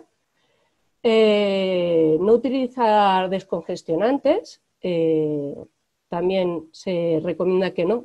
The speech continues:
porque puede provocar lo que es un bloqueo inverso, que es, en vez de no poder bajar,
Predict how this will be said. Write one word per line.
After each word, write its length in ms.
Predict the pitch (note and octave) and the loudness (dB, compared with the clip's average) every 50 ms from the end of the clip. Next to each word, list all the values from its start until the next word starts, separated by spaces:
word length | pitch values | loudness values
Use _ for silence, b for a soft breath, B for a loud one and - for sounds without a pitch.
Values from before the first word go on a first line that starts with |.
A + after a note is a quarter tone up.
| - - | -6 -8
porque 240 | F#3+ E3 D#3+ F3 D#3 | -8 -6 -6 -6 -6
puede 260 | - F3 E3+ F3 E3 | -4 -4 -4 -4 -4
provocar 460 | E3+ F#3 F#3 F3+ F3 E3 E3 E3+ E3 | -4 -4 -2 -2 -4 -4 -6 -6 -6
lo 140 | F3 E3+ E3 | -6 -6 -8
que 80 | F#3 | -8
es 100 | E3 D#3 | -8 -6
un 120 | F3 D#3+ D#3+ | -4 -4 -2
bloqueo 280 | D#3 D#3 D#3 D#3+ E3 | -2 -4 -4 -4 -2
inverso, 440 | D#3+ D#3+ D#3+ F3+ G3+ - - A3+ G#3 | -2 0 0 -2 -4 -4 -4 -6 -6
que 120 | - F3 E3 | -4 -6 -8
es, 220 | D#3 D#3+ - _ _ _ _ _ - | -8 -10 -14 _ _ _ _ _ -6
en 160 | E3 D#3+ D#3+ | -4 -4 -2
vez 180 | E3 F3 F3 F3+ | -2 -4 -4 -4
de 100 | G3 F#3 | -2 -2
no 140 | F#3 F#3 F#3 | -2 -2 -2
poder 260 | G3 F#3+ F#3 F#3 F3+ | -2 -2 0 0 0
bajar, 520 | F3+ F3 E3+ E3+ - G3 F3+ E3+ D#3+ - | -2 -2 -2 -2 0 0 2 0 0 -4